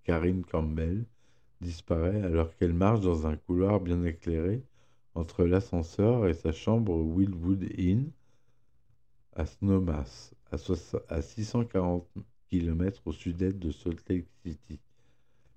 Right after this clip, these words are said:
Sa dépouille, entièrement dénudée, est retrouvée un mois plus tard près d'une route de terre,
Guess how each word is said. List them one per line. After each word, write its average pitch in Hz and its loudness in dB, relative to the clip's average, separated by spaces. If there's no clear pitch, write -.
Sa 80 0
dépouille, 98 2
entièrement 87 4
dénudée, 85 2
est 107 8
retrouvée 87 2
un 101 0
mois 92 2
plus - -20
tard 90 -2
près - -6
d'une 82 0
route 92 2
de 87 -2
terre, 80 -4